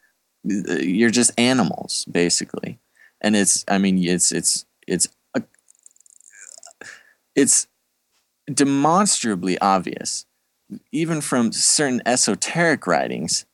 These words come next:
that those who are not in the Illuminati or the Freemasons are lesser beings. And so just take a hint from them. Stay away from all the things that they're feeding, both your mind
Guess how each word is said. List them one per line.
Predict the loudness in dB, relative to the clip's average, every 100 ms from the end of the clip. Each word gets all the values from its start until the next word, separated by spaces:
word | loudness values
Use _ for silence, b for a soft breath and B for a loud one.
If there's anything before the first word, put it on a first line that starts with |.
| _
that | -2 0 0 _ _ _ _ _ _ _
those | -4 2 4 4 2
who | 0
are | 2
not | 2 2 2 -4 _ _ _
in | 0
the | 0
Illuminati | 2 2 2 2 0 0 -2 -6 _ _
or | -4
the | -2
Freemasons | 0 2 2 0 0 -2 0
are | 0
lesser | 0 2 2 2 0 -2
beings. | -2 -2 0 -2 -6 -8 -8 -10 _ _ _ _ _ _
And | 0 2
so | 2 2 4 4 2 -4 _ _ _ _ _ -20 -6
just | 0 2 2 0 -4
take | 0 0
a | 0
hint | -2 -2
from | 0 -2
them. | 0 0 -2 -6 b b b -2
Stay | 0 2 2
away | 2 2 0
from | 0 -2 -2 -4 -6 0
all | 0
the | 0
things | -4 -6 -4 -4
that | -4
they're | -4
feeding, | -6 -2 0 0 0
both | 0 0 2
your | 0
mind | 2 4 4 2 2 -2